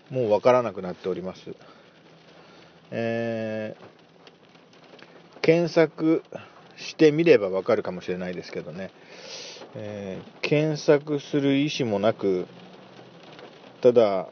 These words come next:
あの、イノシシヌタバっていうメモについて喋り始めてしまった状態です。で、その時に、あの、ヌタバっていう言葉で、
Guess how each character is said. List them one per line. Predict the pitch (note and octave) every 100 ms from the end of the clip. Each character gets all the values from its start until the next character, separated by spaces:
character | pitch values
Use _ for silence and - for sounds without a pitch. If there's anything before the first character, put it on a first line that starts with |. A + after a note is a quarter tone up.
| -
あ | G#2 G2
の、 | F#2+ F#2+ - -
イ | A#2+
ノ | B2+
シ | - B2+
シ | - A2+
ヌ | G#2 G2+
タ | A2
バ | G2+
っ | G#2+
て | - G#2+
い | G#2 G#2
う |
メ | G#2 A#2
モ | A2+
に | F#2+
つ | - F#2+
い |
て | - E2+
喋 | - G#2 G2+
り | G#2
始 | G#2 A2
め | G2
て | -
し | -
ま | F2+
っ |
た | - - E2+ - - - - - -
状 | G#2+ F#2
態 | F#2
で | F#2
す。 | E2 - D#2+ - - - - - - - - - - -
で、 | A#2+
そ | - D#3+
の | G3
時 | G3+ F#3+ D3+
に、 | A#2+
あ | A2 G#2+
の、 | G#2+ G#2+ G#2+ G#2+ - - - - -
ヌ | B2 B2+
タ | A#2+ F3+
バ | F#3+
っ | G3+
て | - F#3
い | F3
う |
言 | F3+ F3+ F#3
葉 | F3+ E3
で、 | A#2+ A#2 G2 F2+